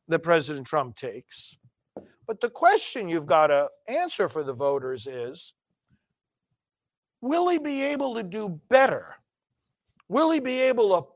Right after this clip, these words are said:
pull it off? Will he be able to save this country?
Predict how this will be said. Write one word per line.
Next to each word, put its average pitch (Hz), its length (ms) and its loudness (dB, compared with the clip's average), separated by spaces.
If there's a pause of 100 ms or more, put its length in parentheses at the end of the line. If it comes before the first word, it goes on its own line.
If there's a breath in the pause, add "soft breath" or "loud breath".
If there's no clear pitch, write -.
(160)
pull 294 340 2
it 247 120 6
off? 247 400 4
Will 247 160 -2
he 285 60 -6
be 262 120 -6
able 285 160 -2
to 220 80 0
save 233 580 -4
this 151 200 -6
country? 147 600 -4